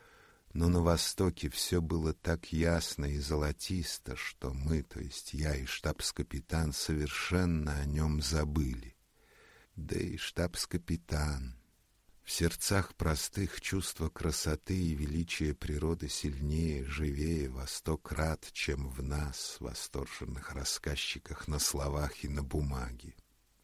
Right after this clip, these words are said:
«Вы, я думаю, привыкли к этим великолепным картинам», — сказал я ему. «Да, с к свисту пули можно привыкнуть,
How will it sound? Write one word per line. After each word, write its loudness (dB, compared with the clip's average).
«Вы, 4
я 6
думаю, 4
привыкли 0
к -10
этим -4
великолепным -2
картинам», — -4
сказал -4
я -6
ему. -6
«Да, 0
с 0
к -10
свисту 0
пули 0
можно 0
привыкнуть, -6